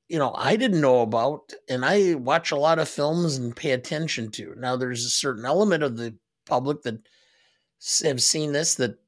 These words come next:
tend to be more migrated or more inclined towards poker. So I went with a two because I think there's some element of that that does,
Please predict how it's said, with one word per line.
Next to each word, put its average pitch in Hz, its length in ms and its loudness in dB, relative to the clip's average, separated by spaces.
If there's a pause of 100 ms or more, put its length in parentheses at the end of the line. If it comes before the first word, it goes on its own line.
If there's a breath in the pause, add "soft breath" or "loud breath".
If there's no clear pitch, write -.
tend 139 320 -4
to 135 80 2
be 127 480 -4
more 127 560 2 (300)
migrated 135 720 0
or 110 300 -4 (400 soft breath)
more 127 460 0 (100)
inclined 131 640 -4
towards 120 420 -2
poker. 135 560 -4 (640)
So - 160 -2
I 165 80 4
went 208 200 2
with 190 140 0
a 151 60 2
two - 580 -2 (680)
because 123 600 0 (300)
I 131 80 -4
think 151 220 -4
there's 131 280 -2
some 135 320 2
element 135 440 0
of 127 80 -2
that 131 240 0
that 113 120 -8
does, 139 440 -4